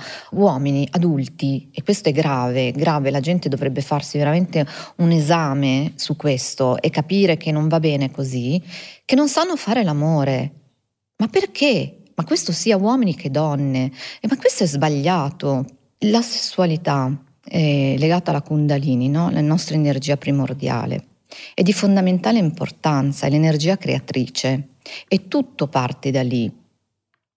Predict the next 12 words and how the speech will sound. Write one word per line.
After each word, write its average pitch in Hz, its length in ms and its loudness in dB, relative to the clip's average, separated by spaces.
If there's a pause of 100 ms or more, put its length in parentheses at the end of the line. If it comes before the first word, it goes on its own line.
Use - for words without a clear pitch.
(120)
Non 233 360 4
possiamo 139 760 0
essere 143 440 0
esseri 156 380 -2
umani 156 360 0
completi 135 840 -2
se - 600 -2
la 180 120 2
nostra 185 380 0
sessualità 147 1080 -2 (500)
non 170 260 4
è 202 200 0